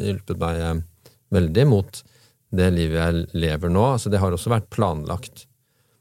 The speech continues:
Så det at jeg er der jeg er, ikke sant, med tanke på å skrive bøker og så videre, det har vært en lang prosess. Det, det at jeg er der nå, skyldes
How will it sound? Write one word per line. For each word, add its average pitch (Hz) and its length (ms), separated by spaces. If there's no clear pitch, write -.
Så 104 140
det 90 180
at 90 440
jeg 95 120
er 82 180
der 78 220
jeg 78 360
er, 80 120
ikke - 160
sant, 78 340
med 82 120
tanke 80 340
på 78 160
å 80 600
skrive 82 440
bøker 80 460
og 87 80
så - 140
videre, 85 240
det 90 100
har 104 80
vært 117 140
en 202 120
lang 101 240
prosess. 135 540
Det, 110 200
det 104 360
at 95 240
jeg 101 80
er 90 160
der 85 220
nå, 104 260
skyldes 120 400